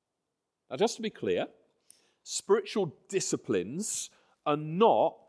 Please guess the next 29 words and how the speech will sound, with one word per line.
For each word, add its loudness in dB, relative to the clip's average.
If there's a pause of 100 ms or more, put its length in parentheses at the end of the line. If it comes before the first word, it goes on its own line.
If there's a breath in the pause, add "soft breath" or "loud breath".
(180 soft breath)
about 2
making -4
you -6
more -4
precious -6
to -10
God. -6 (380)
It's -6
not 2
so 0
you're 2
more 0
worthy, 2
that -2
when 0
we -4
come -2
here 4
on 0
a -4
Sunday, 2
you -4
feel, -2
"Well, 0
now -2
I'm -4
accepted -6
because -4
I've 2